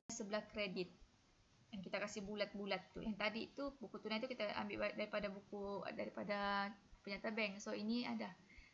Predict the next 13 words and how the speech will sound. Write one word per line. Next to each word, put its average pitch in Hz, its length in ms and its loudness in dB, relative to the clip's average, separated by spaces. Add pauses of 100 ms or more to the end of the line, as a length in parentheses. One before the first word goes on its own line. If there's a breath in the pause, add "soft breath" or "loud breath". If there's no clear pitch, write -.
(140 loud breath)
Ini 220 160 4
sebenarnya 233 400 4
adalah 220 320 4 (1400)
buku 208 400 -4
tunai 214 340 2 (800)
belanja 208 480 4
runcit 202 320 0
dengan 208 240 0
belian 208 400 0
ni, 240 180 2
empat 214 300 -2
empat - 80 0
lapan 240 480 2